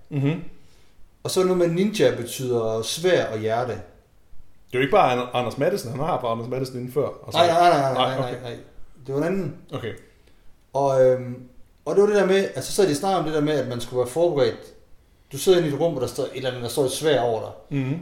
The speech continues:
Speaker 2: Og på et tidspunkt, så hakker han.
Speaker 1: Mhm.
Speaker 2: Og så skulle du undvige.
Speaker 1: Mhm.
Speaker 2: Og, og der skal du kunne lære dig selv, og, øh, bla, bla, bla.
Speaker 1: Ja, ja,
Speaker 2: Nå,
Speaker 1: ja,
Speaker 2: men
Speaker 1: ja,
Speaker 2: så,
Speaker 1: men
Speaker 2: så snakkede det der med,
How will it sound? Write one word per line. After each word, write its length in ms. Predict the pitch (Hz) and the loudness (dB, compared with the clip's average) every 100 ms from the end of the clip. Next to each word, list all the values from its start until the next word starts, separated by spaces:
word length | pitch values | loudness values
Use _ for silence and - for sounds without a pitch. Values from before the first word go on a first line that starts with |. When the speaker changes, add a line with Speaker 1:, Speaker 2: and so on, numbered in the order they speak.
| - | -4
Speaker 2:
Og 100 | - | 6
på 60 | |
et 140 | 185 180 | 6 6
tidspunkt, 180 | 180 160 | 0 -2
så 80 | |
hakker 240 | 151 170 147 | 2 2 0
han. 140 | 104 101 - - | -4 -10 -16 -12
Speaker 1:
Mhm. 280 | 131 110 135 - - | -10 -8 -10 -12 -12
Speaker 2:
Og 60 | 131 | -10
så 60 | |
skulle 180 | 143 147 | -4 2
du 60 | 143 | 2
undvige. 400 | 147 123 101 101 - | 2 -4 -6 -10 -14
Speaker 1:
Mhm. 220 | 139 113 123 | -10 -8 -6
Speaker 2:
Og, 140 | 143 - | -8 -2
og 60 | |
der 120 | 156 156 | 2 2
skal 180 | - | 0
du 80 | 127 120 | -4 -2
kunne 140 | 127 | 0
lære 100 | 151 | 2
dig 80 | 139 | 2
selv, 280 | - 127 - | -2 -4 -6
og, 140 | - - - - - - - - | -12 -14 -20 -20 -20 -20 -20 -14
øh, 60 | - | -12
bla, 80 | 110 - | -10 -4
bla, 200 | 123 104 | -2 -2
bla. 360 | 101 - - 214 | -6 -10 2 4
Speaker 1:
Ja, 140 | 214 | 4
ja, 120 | 120 | 6
Speaker 2:
Nå, 60 | 175 | 6
Speaker 1:
ja, 80 | 175 | 6
Speaker 2:
men 80 | |
Speaker 1:
ja, 60 | 160 | 6
Speaker 2:
så, 60 | 208 | 4
Speaker 1:
men 60 | |
Speaker 2:
så 160 | 139 220 | 6 4
snakkede 280 | - 220 202 | 6 6 6
det 60 | 196 | 6
der 40 | |
med, 60 | 196 | 2